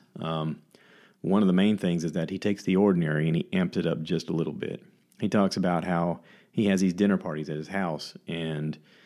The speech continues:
he said one time he told everybody, he said, "Listen, you know, I want everybody to come to dinner, but bring a blue blazer. Like, you know, just, I want everybody to kinda dress up a little bit." He said, so everybody went by the, the local, you know, Goodwill or Salvation Army or whatever, uh, secondhand thrift store.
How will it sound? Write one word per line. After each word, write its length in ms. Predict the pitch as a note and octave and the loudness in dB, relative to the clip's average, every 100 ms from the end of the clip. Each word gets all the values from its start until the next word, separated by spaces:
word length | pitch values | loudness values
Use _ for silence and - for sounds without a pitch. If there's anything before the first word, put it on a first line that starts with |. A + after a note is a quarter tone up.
| _ | _
he 120 | - A2+ | -2 2
said 160 | A2 | 4
one 120 | A#2+ | 4
time 200 | B2+ G2+ | 4 4
he 60 | F#2+ | 4
told 200 | G2 F2+ | 4 2
everybody, 380 | F2 E2+ E2+ E2 | 2 2 0 -2
he 60 | |
said, 160 | E2 F2+ | -2 0
"Listen, 420 | A2 - E2 E2 - | 0 0 -4 -4 -4
you 80 | G2+ | -4
know, 80 | E2 | 0
I 40 | |
want 140 | G2+ | 0
everybody 220 | A#2 G#2+ F#2+ | 2 2 0
to 60 | |
come 100 | F#2+ | -2
to 60 | D#2 | -2
dinner, 540 | F2 A#2 A2 G#2+ G2+ - - _ - | 2 4 4 4 0 -4 -20 _ -2
but 120 | G2+ | 2
bring 180 | C#3+ F3+ | 4 4
a 60 | |
blue 160 | A#2+ B2 | 4 4
blazer. 480 | G2 E2+ D2 C2 - | 4 2 0 -6 -8
Like, 240 | E2 E2 A2 | -8 -6 -4
you 60 | |
know, 200 | F2+ D#2 D2+ | -2 -4 -6
just, 260 | - F#2+ - - | -8 -8 -10 -6
I 40 | |
want 140 | C3 C#3 | -2 0
everybody 260 | B2 A#2 | 0 0
to 60 | - | -2
kinda 140 | G#2 | -4
dress 300 | E2+ F2+ F2+ | -4 -4 -4
up 100 | F#2 | -4
a 20 | - | -6
little 160 | D2+ | -6
bit." 200 | C#2 C#2+ | -6 -8
He 100 | F#2+ | -8
said, 140 | F#2+ G2 | -8 -2
so 100 | C3 | 0
everybody 240 | C3 A#2+ | 2 2
went 200 | A2+ A#2+ | 2 2
by 200 | G#2 G#2 | 0 2
the, 200 | F#2 D#2+ - - - - _ _ - | 0 -2 -8 -20 -20 -20 _ _ 0
the 60 | |
local, 400 | F#2 G2 F#2+ F2+ | 4 4 4 2
you 60 | F#2 | 0
know, 160 | D#2+ D#2+ | 0 0
Goodwill 500 | E2+ E2+ F2+ E2+ E2+ | 0 2 2 2 2
or 80 | |
Salvation 440 | D#2+ F#2 E2 D#2+ E2+ | 0 0 0 -2 -2
Army 200 | E2 E2 | -2 -2
or 40 | |
whatever, 500 | E2 E2 D#2+ D#2 D#2+ - - | -2 -2 -2 -2 -6 -10 -8
uh, 160 | D#2 D2 - | -6 -6 -8
secondhand 500 | - G#2 F#2 F2 D#2 | -6 -6 -4 -4 -4
thrift 200 | F2 E2+ | -4 -4
store. 320 | - D#2+ D#2 | -2 -2 -4